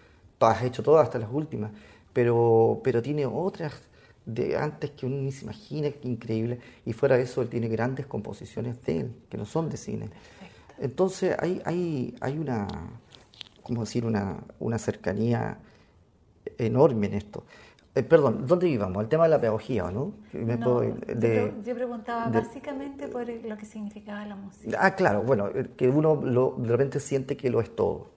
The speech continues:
Speaker 1: perdón,
Speaker 2: Sí,
Speaker 1: claro.
Speaker 2: sí.
Speaker 1: Y, y en ese va el comentario que Aníbal hacía, ese ejercicio,
Speaker 2: Sí.
Speaker 1: obviamente, que es imposible, eh, pero
Speaker 2: Esto hace la analogía
Speaker 1: s-,
Speaker 2: con, hace la
Speaker 1: sí.
Speaker 2: analogía con el agua,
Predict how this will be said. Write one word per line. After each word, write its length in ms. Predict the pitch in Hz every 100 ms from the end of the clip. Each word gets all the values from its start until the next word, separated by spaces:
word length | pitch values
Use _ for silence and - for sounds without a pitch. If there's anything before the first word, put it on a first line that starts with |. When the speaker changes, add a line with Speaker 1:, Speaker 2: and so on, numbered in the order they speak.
| -
Speaker 1:
perdón, 320 | - 95 82
Speaker 2:
Sí, 60 | -
Speaker 1:
claro. 280 | 98 - -
Speaker 2:
sí. 80 | 117
Speaker 1:
Y, 40 |
y 300 | 113 - 110 110 - - - -
en 80 | 120
ese 200 | 139 151
va 100 | 135
el 100 | 139
comentario 360 | 127 123 135
que 60 | 131
Aníbal 340 | 120 123 127 -
hacía, 340 | 113 - 135
ese 160 | 139 123
ejercicio, 440 | 113 - 117 110
Speaker 2:
Sí. 60 | 107
Speaker 1:
obviamente, 360 | 107 113 113
que 100 | 110
es 80 | 110
imposible, 640 | 120 117 104 123 117 117 - - - - - _ -
eh, 420 | - 113 110 107 - - -
pero 220 | - 120 120
Speaker 2:
Esto 140 | 117
hace 80 | 120
la 60 | 117
analogía 420 | 117 117 113 240
Speaker 1:
s-, 140 | 240
Speaker 2:
con, 220 | 220 220 - -
hace 180 | 214 233
la 100 | 226
Speaker 1:
sí. 60 | -
Speaker 2:
analogía 400 | 202 214 247 240
con 140 | 214
el 120 | 202
agua, 260 | 226 214